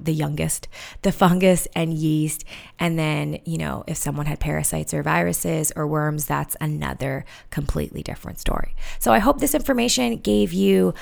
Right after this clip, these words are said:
um, I hope this podcast episode and this information gave you insight on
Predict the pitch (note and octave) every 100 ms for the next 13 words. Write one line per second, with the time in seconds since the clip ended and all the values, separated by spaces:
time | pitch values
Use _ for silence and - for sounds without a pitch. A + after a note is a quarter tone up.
0 | - - - - F3 F3+ E3+ F3+ B3 D#4
1 | B3+ G3+ - - A3 - F#3+ G3+ F3 F3
2 | - F2+ F2+ F2+ - F2+ F#2+ F2 - F#3
3 | F#3 E3 - D#3+ E3 A3 A#3 B3+ F#3 E3+